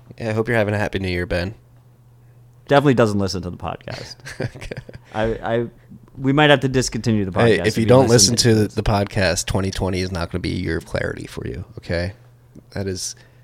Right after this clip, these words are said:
Speaker 1: twenty twenty is gonna be a year of clarity for you freaks.
Speaker 2: If it was up to Ben Lawsky, every podcaster would need to have, like, a five hundred thousand dollar bit license and do K Y C on their
Speaker 1: Ah.
Speaker 2: listeners.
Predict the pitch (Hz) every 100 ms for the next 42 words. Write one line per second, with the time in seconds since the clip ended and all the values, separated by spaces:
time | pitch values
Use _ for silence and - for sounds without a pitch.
0 | _ _ - 107 107 - 98 95 95 92
1 | 92 90 90 - 85 87 85 - 85 87
2 | - 71 - - - - 110 120 143 147
3 | 123 131 117 113 113 - 107 90 113 110
4 | 120 107 110 95 104 92 - 95 95 98
5 | 95 90 92 92 92 95 - 90 90 95
6 | 92 95 90 90 87 85 85 92 - 90
7 | - - - - 92 95 - 90 87 90
8 | 113 127 90 90 90 - 50 - -